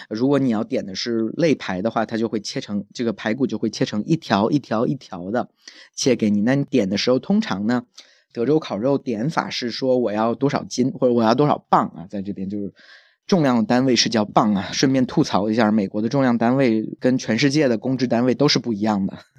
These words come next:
<laughs> 以后有空再说，慢慢说。那它这个切完之后，你要多少磅，叫完之后呢，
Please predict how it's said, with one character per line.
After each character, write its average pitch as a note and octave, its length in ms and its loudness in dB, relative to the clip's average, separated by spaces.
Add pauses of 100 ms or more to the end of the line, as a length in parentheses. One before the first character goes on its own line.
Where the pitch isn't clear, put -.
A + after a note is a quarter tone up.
(140)
<laughs> - 340 -14
以 C3+ 120 0
后 C#3+ 120 2
有 B2 140 2
空 C3+ 180 -4
再 B2 140 2
说， A#2+ 220 0
慢 A#2+ 100 2
慢 A2+ 160 2
说。 A2 320 -2 (1400)
那 G3+ 80 4
它 G3+ 220 2
这 A3+ 120 4
个 A#2+ 320 4
切 - 280 0
完 D3+ 180 4
之 D#3+ 140 2
后， F3+ 160 4
你 A2 80 2
要 A2 120 2
多 E3+ 160 2
少 B2 140 4
磅， C3+ 340 2
叫 E3+ 200 2
完 A#2+ 180 4
之 D3 140 2
后 E3 180 2
呢， G2 260 0